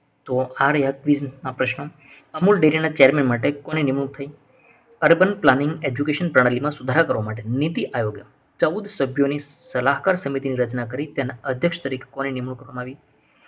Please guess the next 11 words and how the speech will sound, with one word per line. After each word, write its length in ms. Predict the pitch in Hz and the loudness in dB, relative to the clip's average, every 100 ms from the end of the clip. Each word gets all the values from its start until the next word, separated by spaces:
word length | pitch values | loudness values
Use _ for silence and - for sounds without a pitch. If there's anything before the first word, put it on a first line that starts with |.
| - _ - | -20 _ 2
આઈ 200 | 170 180 | 2 4
એમ 180 | 156 143 | 2 0
એફમાં 420 | 117 139 135 143 | -2 -2 -2 0
નેવુંમાં 480 | 123 131 165 190 185 | 2 4 4 2 2
સભ્ય 280 | 143 135 | 2 4
દેશ 260 | 139 139 - | 4 4 0
તરીકે 240 | - 117 | -4 -4
તાજેતરમાં 680 | 117 - - 135 143 147 135 | -4 -2 4 4 4 -2 0
કયો 160 | 135 131 | 2 2
દેશ 220 | 143 143 | 2 0
જોડાયો? 340 | 127 135 135 | 0 0 0